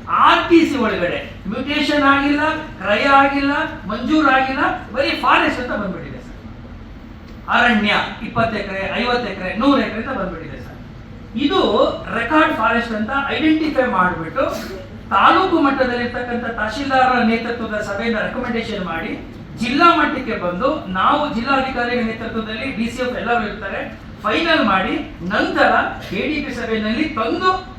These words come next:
ಜಿಲ್ಲಾ ಉಸ್ತುವಾರಿ ಸಚಿವರು ಅಪ್ರೂವ್ ಮಾಡಿ ಕಳಿಸ್ಬೇಕು ಅನ್ನೋ ಅವಕಾಶ ಮಾಡಿಕೊಟ್ಟಿದ್ದಾರೆ ಸರ್. ಈಗ ಈ ಒಂದು, ಆ, ಪ್ರೋಸೆಸ್ almost ಸಿಕ್ಸ್ಟಿ ಪರ್ಸೆಂಟ್ ನಾವು ಕಂಪ್ಲೀಟ್ ಮಾಡಿದ್ದೀವಿ ಸರ್. ಇನ್ನು ಒಂದು ತಿಂಗಳು ಅಥವಾ ಒಂದೂವರೆ ತಿಂಗಳಲ್ಲಿ we are going to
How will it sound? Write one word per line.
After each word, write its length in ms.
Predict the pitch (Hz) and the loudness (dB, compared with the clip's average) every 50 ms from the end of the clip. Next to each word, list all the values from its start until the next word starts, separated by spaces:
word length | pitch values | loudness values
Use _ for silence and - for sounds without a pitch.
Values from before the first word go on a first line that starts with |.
| - - - - | -16 -16 -10 -6
ಜಿಲ್ಲಾ 300 | 214 233 254 285 269 254 | -4 -2 0 2 2 2
ಉಸ್ತುವಾರಿ 340 | 233 233 - 240 233 208 185 | 2 0 -2 -2 -2 -2 -2
ಸಚಿವರು 340 | 202 208 220 233 254 254 - | -4 -6 -6 -4 -4 -4 -4
ಅಪ್ರೂವ್ 280 | - - 320 311 285 | -4 -2 -2 0 0
ಮಾಡಿ 200 | 247 240 233 240 | 0 0 0 -2
ಕಳಿಸ್ಬೇಕು 500 | - 214 202 - - 214 220 214 208 214 | -2 -4 -4 -4 -4 -6 -6 -6 -6 -8
ಅನ್ನೋ 160 | 208 196 190 208 | -8 -8 -6 -6
ಅವಕಾಶ 340 | 240 226 - - 180 - 277 - | -6 -6 -6 -6 -6 -6 -6 -6
ಮಾಡಿಕೊಟ್ಟಿದ್ದಾರೆ 580 | 185 185 185 170 165 - - 147 - - - - | -4 -6 -6 -6 -8 -10 -10 -10 -10 -12 -12 -12
ಸರ್. 720 | - - - - - - - - - - - - - 226 | -14 -14 -16 -16 -16 -16 -18 -18 -18 -18 -16 -8 -4 -2
ಈಗ 140 | - 277 277 - - - - 302 | 0 2 2 2 2 2 2 4
ಈ 120 | 339 - | 4 4
ಒಂದು, 500 | - 285 277 277 - 302 311 196 185 - | 4 4 2 2 4 4 4 4 2 2
ಆ, 300 | - - 208 214 208 - | 0 -2 -2 0 0 0
ಪ್ರೋಸೆಸ್ 520 | - 226 277 294 285 - 247 226 - - | 0 2 2 2 2 2 0 -2 -4 -4
almost 760 | 285 302 294 185 196 233 247 294 302 294 285 - 269 247 226 220 - - - - - | -4 -2 0 0 0 0 0 0 -2 -2 -2 -2 -4 -4 -4 -6 -10 -12 -14 -10 -8
ಸಿಕ್ಸ್ಟಿ 320 | 277 277 - - 349 339 | -6 -6 -4 -2 0 0
ಪರ್ಸೆಂಟ್ 460 | 330 302 285 - 285 285 277 269 269 | 0 0 0 -2 -2 -2 -2 -2 -2
ನಾವು 220 | 240 233 226 226 220 | 0 2 2 2 2
ಕಂಪ್ಲೀಟ್ 360 | 220 214 220 240 226 - 196 | 0 -2 -2 -2 -4 -4 -2
ಮಾಡಿದ್ದೀವಿ 360 | 208 208 214 - 208 190 - | -2 -4 -4 -4 -6 -6 -8
ಸರ್. 220 | - 226 - - - - - - - - - - - | -6 -6 -8 -8 -8 -10 -12 -14 -16 -16 -14 -10 -6
ಇನ್ನು 140 | 226 240 247 | -4 -2 -2
ಒಂದು 420 | 214 - 233 - 330 330 339 320 - | 0 2 2 4 4 4 4 2 0
ತಿಂಗಳು 260 | 285 285 294 302 302 | 0 0 2 4 4
ಅಥವಾ 240 | 277 - - 269 233 | 4 2 2 2 2
ಒಂದೂವರೆ 440 | 202 - - 285 320 294 277 269 | 2 2 2 2 2 2 2 2
ತಿಂಗಳಲ್ಲಿ 640 | 254 240 233 233 233 220 226 233 294 302 220 220 226 | 0 -2 -2 -4 -2 -2 -2 -4 -4 -4 -2 0 0
we 80 | 226 | 0
are 100 | 226 233 254 | 0 2 0
going 160 | 269 277 269 | 0 0 0
to 80 | 269 | 0